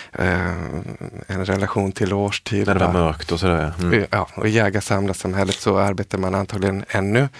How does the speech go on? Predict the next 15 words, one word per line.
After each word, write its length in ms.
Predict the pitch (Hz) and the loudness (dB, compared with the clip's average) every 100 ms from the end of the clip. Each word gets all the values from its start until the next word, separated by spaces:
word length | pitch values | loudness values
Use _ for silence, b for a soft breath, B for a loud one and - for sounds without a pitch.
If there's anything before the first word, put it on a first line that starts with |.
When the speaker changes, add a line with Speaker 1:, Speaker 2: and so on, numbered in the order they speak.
| B B | B B
Speaker 1:
mindre 300 | 117 117 107 - 101 107 - | 2 4 2 0 -2 -2 0
än, 320 | 107 101 104 - | 0 2 -4 -2
än 220 | 104 98 | 0 0
vad 160 | 104 101 | 0 2
vi 180 | 107 101 | 2 2
gör, 240 | 101 92 | 0 0
även 260 | 98 98 95 | 0 0 -2
om 120 | 95 | -2
den 220 | 95 98 | -2 -2
materiella 600 | - 101 - 98 98 95 | -2 -2 2 2 4 2
levnadsstandarden 880 | 95 95 101 107 - 98 90 87 92 | 2 2 0 -2 -2 -2 0 -2 -2
var 100 | 92 | -2
betydligt 520 | 92 - 98 92 - | -4 -4 -4 -4 -2
lägre 380 | 107 123 135 123 | 2 2 0 -4
förstås. 640 | - 113 - 87 - - | -8 -8 -4 -4 -4 -12